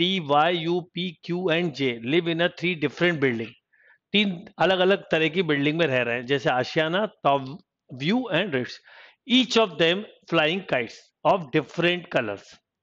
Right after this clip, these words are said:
सभी पतंग उड़ा रहे हैं, रेड, ग्रीन, ब्लू, व्हाइट, ब्लैक, येलो and pink, not necessary in that order। The more than three,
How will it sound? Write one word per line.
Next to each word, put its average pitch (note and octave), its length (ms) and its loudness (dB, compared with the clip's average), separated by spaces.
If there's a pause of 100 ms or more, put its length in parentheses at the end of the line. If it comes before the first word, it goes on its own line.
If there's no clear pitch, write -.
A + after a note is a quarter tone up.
(440)
सभी F3+ 240 2
पतंग E3+ 360 0
उड़ा F#3 220 4
रहे F#3 140 2
हैं, C4 200 -8 (220)
रेड, D3 400 2
ग्रीन, D#3 400 0
ब्लू, D#3+ 380 0
व्हाइट, D3+ 240 2 (120)
ब्लैक, D3+ 320 2
येलो C#3 300 4
and D#3+ 120 -2 (100)
pink, E3 180 0
not D3 180 2
necessary D3+ 440 0
in D#3 100 -6
that B2+ 220 0
order। A2+ 240 -8 (100)
The C#3 100 0
more D#3+ 240 2
than G3+ 240 2 (580)
three, E3+ 180 2